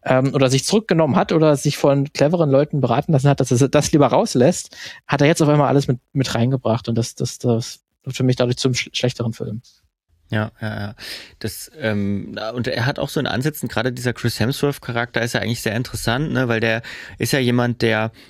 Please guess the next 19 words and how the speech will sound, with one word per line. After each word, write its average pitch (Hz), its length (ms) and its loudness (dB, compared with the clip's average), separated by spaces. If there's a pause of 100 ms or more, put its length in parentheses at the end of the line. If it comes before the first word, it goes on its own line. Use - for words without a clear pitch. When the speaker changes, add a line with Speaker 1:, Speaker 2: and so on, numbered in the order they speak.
(120)
Speaker 2:
offenbar 110 560 0
so 110 160 0
Messias-mäßig 120 840 -2
fast - 240 -6
schon 113 220 -2
angehimmelt 143 680 -2
wird. 147 320 2
Er 104 80 0
wird 113 160 -2
ja 107 80 2
als, 104 160 -2
auch 95 140 -2
am 92 100 -2
Anfang 120 260 -2
schon 117 140 -2
fast 113 240 -4
als 98 160 -4
Jesus 107 320 -2
dargestellt. 123 680 -2